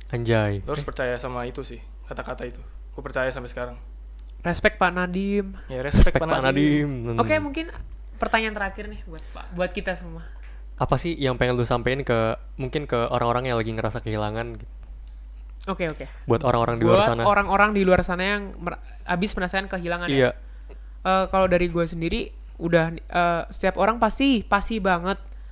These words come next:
Speaker 3: itu ada namanya kehilangan. Jadi ya
Speaker 1: Hmm.
Speaker 3: udah, nikmatin. Gue cuma bisa bilang nikmatin loh.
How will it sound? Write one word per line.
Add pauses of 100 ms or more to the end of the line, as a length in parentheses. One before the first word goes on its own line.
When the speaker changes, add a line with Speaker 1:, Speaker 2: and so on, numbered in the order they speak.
(380)
Speaker 3:
itu
ada
namanya
kehilangan.
Jadi
ya
Speaker 1:
Hmm.
Speaker 3:
udah, (260)
nikmatin.
Gue
cuma
bisa
bilang
nikmatin
loh.